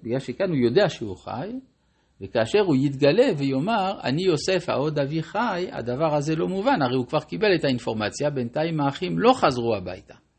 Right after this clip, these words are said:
אז זה כדי ליצור אצלנו איזושהי תמיהה שנצטרך לענות עליה. "וישא עיניו וירא את בנימין אחיו בן אמו, ויאמר הזה אחיכם הקטון אשר אמרתם אלי, ויאמר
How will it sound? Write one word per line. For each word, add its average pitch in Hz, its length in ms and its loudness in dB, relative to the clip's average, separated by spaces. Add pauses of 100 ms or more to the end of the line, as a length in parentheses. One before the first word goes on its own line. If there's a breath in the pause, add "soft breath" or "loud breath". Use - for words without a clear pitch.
(800)
אז 92 60 -12
זה 135 160 -2
כדי 139 260 -4
ליצור 139 400 0
אצלנו 151 360 -4
איזושהי 131 400 -2
תמיהה 170 420 0
שנצטרך 120 720 -4 (440 soft breath)
לענות 143 400 2
עליה. 101 260 -4 (1700 soft breath)
"וישא 120 480 4
עיניו 139 260 2
וירא 117 240 0
את 107 80 -6
בנימין 104 420 -4
אחיו 110 280 -10
בן 98 180 -6
אמו, 143 480 -2
ויאמר 120 460 -2
הזה 104 220 -4
אחיכם 98 280 -12
הקטון 165 480 -4
אשר 143 180 -4
אמרתם 113 460 -8
אלי, 135 460 0
ויאמר 110 680 -2